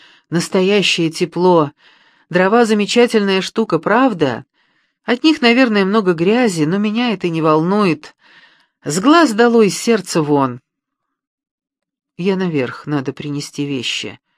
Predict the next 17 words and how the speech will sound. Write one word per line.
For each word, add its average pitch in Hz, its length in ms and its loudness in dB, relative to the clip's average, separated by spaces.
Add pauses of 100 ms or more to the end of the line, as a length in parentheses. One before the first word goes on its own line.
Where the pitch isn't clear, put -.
(280)
сказал 135 460 -8
Кир, 208 420 -4
отворяя 147 540 -6
входную 135 500 -8
дверь. 123 400 -12 (920)
"А - 80 -14
ты 269 140 -6
поговори 151 440 -8
с - 140 -14
Печкой - 400 -10
поласковей, 131 800 -8 (360)
её 160 260 -4
надо 160 320 -6
подбодрить". 135 960 -12 (2000)
"Всех - 420 -2
надо 208 280 2
подбодрить. 151 800 -4